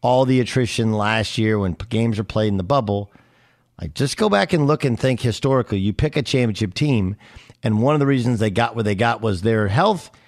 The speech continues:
and their opponent's lack of health. And that's just tried and true. There's just no other way to kind of, you, you, you don't have to sugarcoat it.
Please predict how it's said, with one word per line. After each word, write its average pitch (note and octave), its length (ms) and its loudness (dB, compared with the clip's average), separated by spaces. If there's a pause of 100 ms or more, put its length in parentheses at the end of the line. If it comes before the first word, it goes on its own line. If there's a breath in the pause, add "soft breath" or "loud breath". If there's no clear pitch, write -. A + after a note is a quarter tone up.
(240 soft breath)
and A#2+ 200 2
their A#2+ 80 2
opponent's G#2+ 380 0
lack F2 240 -2
of - 120 -8
health. - 280 -14 (1700)
And G2+ 120 -6
that's F2+ 140 -6
just - 200 -6 (120)
tried G#2 320 -2
and F2 80 -2
true. F#2+ 240 -4
There's D#2+ 200 -10
just E2+ 200 -6
no G2 340 0 (540 soft breath)
other A2 220 2
way G#2 180 2
to F#2 120 0
kind G2 260 -2
of, D#2+ 180 -8 (240)
you, G#2 220 -6
you, G#2 240 -4
you A#2 80 -4
don't A2+ 100 2
have A2+ 120 -2
to F#2+ 60 -6
sugarcoat F#2 540 -2
it. G#2 160 -6